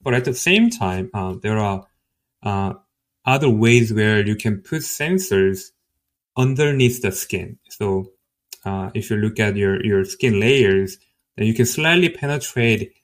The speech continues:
your skin, and then you can go down to, uh, a level where there are, uh, interstitial fluid, uh, present. So that's another biomarker source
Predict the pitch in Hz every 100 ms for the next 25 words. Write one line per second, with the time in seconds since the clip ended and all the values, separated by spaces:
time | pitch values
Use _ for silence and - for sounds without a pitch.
0 | _ _ - 123 113 - 127 123 113 104
1 | 101 101 101 95 98 95 - _ _ 110
2 | 107 104 101 101 101 - - 101 98 95
3 | 92 _ _ _ - 95 95 92 92 104
4 | 98 101 98 95 104 104 101 95 - _
5 | _ _ 110 104 107 104 101 98 95 -
6 | _ _ _ _ _ - - 101 98 135
7 | 131 135 123 - 127 123 - - 120 117
8 | 107 - 135 120 90 - - _ _ _
9 | - 92 - 117 95 - 107 _ _ _
10 | _ _ - 104 95 92 - _ _ _
11 | 113 104 113 123 127 - 117 117 117 110
12 | 107 104 113 104 104 104 107 107 110 98
13 | 92 - - 151 104 98 95